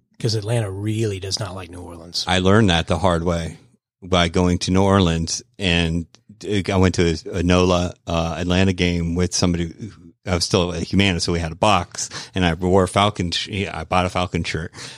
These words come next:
Speaker 2: and a whole, like, let's just say that that environment was not hospitable. I had no
Speaker 1: <laughs>
Speaker 2: idea. We,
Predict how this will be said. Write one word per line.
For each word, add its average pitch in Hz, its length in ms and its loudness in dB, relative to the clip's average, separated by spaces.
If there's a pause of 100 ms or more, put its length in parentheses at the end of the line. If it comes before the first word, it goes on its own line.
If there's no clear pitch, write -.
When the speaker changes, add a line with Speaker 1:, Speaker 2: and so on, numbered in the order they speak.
(120)
Speaker 2:
and 90 460 0 (580)
a 98 80 -6
whole, 110 520 4
like, 85 380 -6 (640)
let's 113 200 -2
just - 180 -2
say 151 180 2
that 110 220 -4
that 107 180 2
environment 104 440 2
was 92 120 -6
not 101 160 -2
hospitable. 92 760 -2 (440)
I 110 80 2
had 107 280 2
no 104 280 4
Speaker 1:
<laughs> - 20 4
Speaker 2:
idea. 101 800 0 (440)
We, 101 340 2